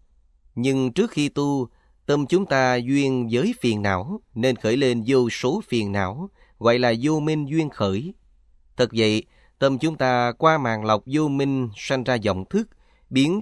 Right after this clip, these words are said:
tất cả thành tội lỗi, sai trái, buồn phiền, khổ đau. Như vậy, tâm vô minh là tâm chúng sanh. Khi xuất gia, chúng ta lấy tâm kết hợp với Pháp Phật, gọi là tâm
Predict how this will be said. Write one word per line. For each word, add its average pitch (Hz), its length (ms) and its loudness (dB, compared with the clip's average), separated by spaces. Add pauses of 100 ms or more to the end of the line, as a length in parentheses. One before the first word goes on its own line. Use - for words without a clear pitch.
tất 247 200 0
cả 120 340 0
thành 104 300 -4 (100)
tội 104 220 2
lỗi, 107 420 2
sai 123 320 -2
trái, 127 320 -4 (200)
buồn 113 260 0 (140)
phiền, 104 300 0 (140)
khổ 117 380 -2
đau. 117 320 -6 (760)
Như 156 260 0
vậy, 107 300 0 (340)
tâm 151 280 2
vô 156 160 2
minh 147 360 -2 (180)
là 107 180 0
tâm 117 380 0
chúng 120 240 -2
sanh. 107 280 -8 (1800)
Khi 135 440 0
xuất 208 240 -4
gia, 123 340 -2 (520)
chúng 156 180 -2
ta 131 120 2
lấy 131 260 0
tâm 127 480 2
kết 208 200 0
hợp 104 220 4 (100)
với 110 280 0
Pháp - 260 -6
Phật, 104 320 0 (400)
gọi 120 200 2
là 120 160 0
tâm 139 320 0